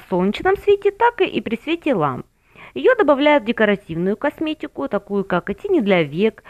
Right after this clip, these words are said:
румяна, пудру. Э, также можно добавлять в блеск для губ, в саму помаду. Э, не обязательно даже делать помаду, чтобы добавить туда Мику. Можно нанести на губы помаду или блеск для губ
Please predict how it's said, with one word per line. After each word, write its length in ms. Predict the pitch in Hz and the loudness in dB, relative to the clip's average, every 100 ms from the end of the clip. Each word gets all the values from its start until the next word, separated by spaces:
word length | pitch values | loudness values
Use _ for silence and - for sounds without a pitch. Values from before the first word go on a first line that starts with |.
| - - | -14 0
румяна, 760 | 370 294 180 202 214 202 196 - _ - - _ | 2 4 4 2 2 0 -2 -6 _ -20 -20 _
пудру. 600 | 311 294 214 247 240 247 _ _ _ _ - - _ _ | -2 0 2 0 0 -6 _ _ _ _ -20 -20 _ _
Э, 120 | 220 | -2
также 280 | 392 415 392 | 0 4 4
можно 280 | 285 254 240 | 2 0 2
добавлять 680 | 233 240 262 302 302 - | 4 4 4 4 2 -2
в 200 | 226 214 | -2 -2
блеск 260 | 208 320 359 | 2 2 2
для 220 | 226 196 | 2 2
губ, 280 | 170 202 226 | 2 -2 -4
в 60 | - | 0
саму 340 | 330 254 214 | 2 2 2
помаду. 640 | 220 220 220 214 202 208 - - - | 0 0 2 0 -2 -6 -8 -16 -4
Э, 160 | 202 | -2
не 140 | 214 240 | 2 0
обязательно 520 | 226 254 247 214 214 | 2 0 2 0 0
даже 440 | 196 175 202 196 - _ _ | 0 0 2 2 -2 _ _
делать 360 | 190 214 202 - | -2 2 2 2
помаду, 420 | 180 170 160 226 | 0 2 0 -2
чтобы 380 | - 302 302 311 | -6 -4 -2 0
добавить 320 | 285 320 330 | 2 2 0
туда 240 | 320 330 | 0 0
Мику. 340 | 320 330 330 277 | 2 0 -2 -2
Можно 380 | 233 202 202 196 | -2 0 0 -2
нанести 800 | - 226 226 208 _ 226 202 - | -2 0 2 -2 _ -4 -2 -2
на 180 | 175 202 | -2 -2
губы 420 | 190 185 160 160 | -2 -2 -2 -2
помаду 480 | - 196 180 160 147 | -2 0 0 0 -2
или 180 | 190 180 | -2 -2
блеск 340 | 143 156 156 | -2 -4 -4
для 200 | 208 247 | -4 -2
губ 240 | 330 403 | 0 -2